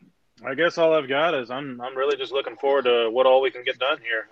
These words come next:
I can't wait to get out there to Appalachian region and help you guys out. I meant to be out there a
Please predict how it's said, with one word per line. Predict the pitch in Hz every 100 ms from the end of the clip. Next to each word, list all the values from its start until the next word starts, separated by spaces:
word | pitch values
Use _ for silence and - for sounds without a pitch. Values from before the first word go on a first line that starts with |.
| 117
I | 117
can't | 113 - 135
wait | 127 135
to | 120
get | 131
out | 131 127
there | 127 120
to | 113 110
Appalachian | 117 131 127 123 151 - 117
region | 110 107 110 107 _ _ - - - - _
and | - 104
help | 107 127
you | 123
guys | 113 123 117
out. | 135 139
I |
meant | 127 165
to | 196
be | 131 127
out | 123 120
there | 123 120 117
a | 110 98